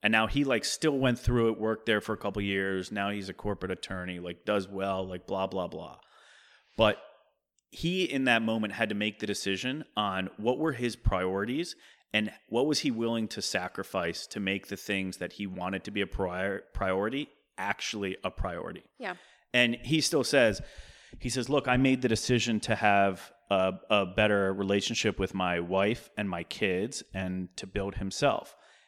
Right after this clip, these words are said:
Speaker 1: And he says, people that he was in that same recruiting class with at that law firm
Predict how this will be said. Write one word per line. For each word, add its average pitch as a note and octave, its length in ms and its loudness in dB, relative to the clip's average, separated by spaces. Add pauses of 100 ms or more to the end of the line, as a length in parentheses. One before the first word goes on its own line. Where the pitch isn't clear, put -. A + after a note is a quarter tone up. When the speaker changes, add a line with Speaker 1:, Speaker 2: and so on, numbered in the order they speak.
(180)
Speaker 1:
And F#2+ 300 2
he A2 160 -2
says, F#2+ 360 0 (380)
people C#3+ 280 2
that A#2 140 2
he A#2+ 120 0
was A#2 180 0
in G#2+ 120 0
that G2 180 0
same G2 260 -4
recruiting G2+ 460 -2
class G2+ 360 -4
with G#2 300 -4
at G2 140 -2
that F2 200 -2
law F#2 200 -4
firm B2+ 340 -4